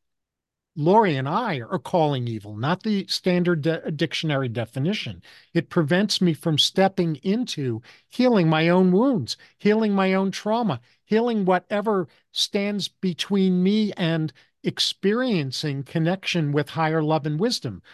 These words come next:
with the one thing. And that's the shame part. If, if I stop projecting my disowned, um,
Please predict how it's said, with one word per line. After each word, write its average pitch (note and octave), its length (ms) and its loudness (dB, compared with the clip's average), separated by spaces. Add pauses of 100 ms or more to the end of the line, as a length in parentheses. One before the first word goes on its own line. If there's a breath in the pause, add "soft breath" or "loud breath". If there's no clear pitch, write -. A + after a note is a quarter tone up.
(120 loud breath)
with D#3+ 200 -2
the D#3+ 80 0
one D#3 260 2
thing. C3 460 -2 (280 loud breath)
And D#3 200 2
that's F3 240 0
the G3+ 100 -2
shame B3+ 420 0
part. - 420 -10 (340 loud breath)
If, E3+ 280 0 (120)
if E3+ 180 2
I D#3 140 2
stop - 420 -2
projecting D3 920 0 (380)
my E3+ 360 2
disowned, F3+ 880 2 (640)
um, C3+ 320 -2